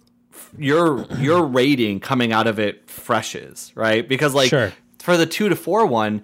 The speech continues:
Speaker 1: especially the, like, let's re-, uh, tie this back into the looking back type thing. Um, you know, five years from now, it's kind of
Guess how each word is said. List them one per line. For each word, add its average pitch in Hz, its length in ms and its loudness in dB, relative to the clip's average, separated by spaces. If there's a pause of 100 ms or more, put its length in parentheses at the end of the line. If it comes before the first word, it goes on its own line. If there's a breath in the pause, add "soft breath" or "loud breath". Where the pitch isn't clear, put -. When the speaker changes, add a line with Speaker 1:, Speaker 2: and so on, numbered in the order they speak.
(300 loud breath)
Speaker 1:
especially 185 420 -2
the, 131 140 2
like, 120 380 -4
let's 143 180 -2 (180)
re-, 117 220 2
uh, 113 180 -2 (300)
tie - 180 2
this 117 120 -2
back 113 300 0
into 117 220 -2
the 101 160 0
looking 107 360 -2
back 101 380 0
type 95 200 -4
thing. 90 280 -6 (380 loud breath)
Um, 127 480 0 (680)
you 151 220 -6
know, 143 160 2
five 165 280 2
years 170 180 0
from 147 100 -4
now, 110 260 4
it's 120 320 -4 (120)
kind 180 220 2
of 135 140 0